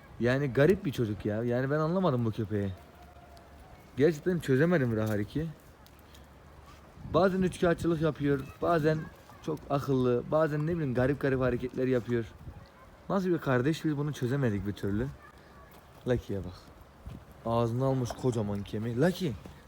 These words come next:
ne yapıyorsun? <laughs> Aa, bu da kesinlikle şu an kemik memik arıyor. Ya ama bu köpeğe nasıl kıyıyorlar ya?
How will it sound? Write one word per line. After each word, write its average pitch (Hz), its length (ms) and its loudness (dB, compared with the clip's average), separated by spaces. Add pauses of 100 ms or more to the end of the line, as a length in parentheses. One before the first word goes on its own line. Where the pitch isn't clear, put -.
(240)
ne 156 60 0
yapıyorsun? 214 540 0 (840)
<laughs> 120 100 -4 (920)
Aa, 139 160 2
bu 139 100 0
da 165 60 4
kesinlikle 135 800 0
şu 143 180 -2
an 147 140 0 (120)
kemik 127 320 -2
memik 120 260 0
arıyor. 110 300 2 (1080)
Ya 190 120 4
ama 156 220 4
bu 151 60 0
köpeğe 139 320 2
nasıl 139 220 2
kıyıyorlar 101 460 2
ya? 90 180 -4